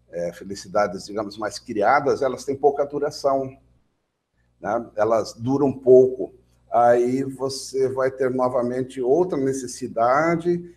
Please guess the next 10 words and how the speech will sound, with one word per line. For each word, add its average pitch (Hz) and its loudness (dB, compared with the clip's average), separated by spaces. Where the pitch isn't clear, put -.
e 127 0
você 123 -6
tem 127 -4
nova 123 2
meta, 139 0
nova 123 2
busca, 143 -4
e 127 -2
assim 135 -2
vai. 139 4